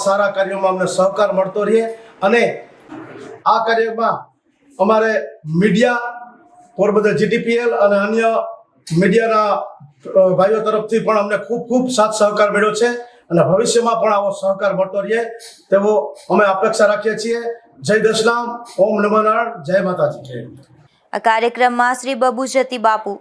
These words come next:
Speaker 2: કૃષ્ણજતી બાપુ તથા શિવકથાકાર માધુરીબેન ગોસ્વામીએ ઉપસ્થિત જનમેદનીને આશીર્વચન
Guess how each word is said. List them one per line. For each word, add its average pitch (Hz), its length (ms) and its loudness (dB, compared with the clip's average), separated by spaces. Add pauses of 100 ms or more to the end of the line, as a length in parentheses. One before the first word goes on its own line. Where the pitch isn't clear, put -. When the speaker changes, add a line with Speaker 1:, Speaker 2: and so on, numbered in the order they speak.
Speaker 2:
કૃષ્ણજતી 269 680 -4
બાપુ 208 300 0 (440)
તથા 294 260 2
શિવકથાકાર 302 800 0
માધુરીબેન 285 760 0
ગોસ્વામીએ 262 600 0
ઉપસ્થિત 254 640 -2
જનમેદનીને 254 760 -4
આશીર્વચન 277 680 -2